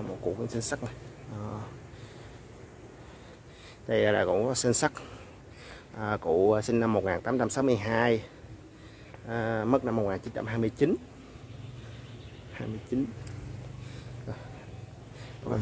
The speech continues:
Qua đây ha, cảnh ở đây rất là đẹp nè, rất là mát.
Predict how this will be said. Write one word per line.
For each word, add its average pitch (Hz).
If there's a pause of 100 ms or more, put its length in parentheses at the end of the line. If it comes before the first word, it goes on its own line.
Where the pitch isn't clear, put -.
Qua 117
đây 120
ha, 127 (180)
cảnh -
ở 139
đây 110
rất 156
là 110
đẹp 92
nè, 113 (3500)
rất 165
là 113
mát. 143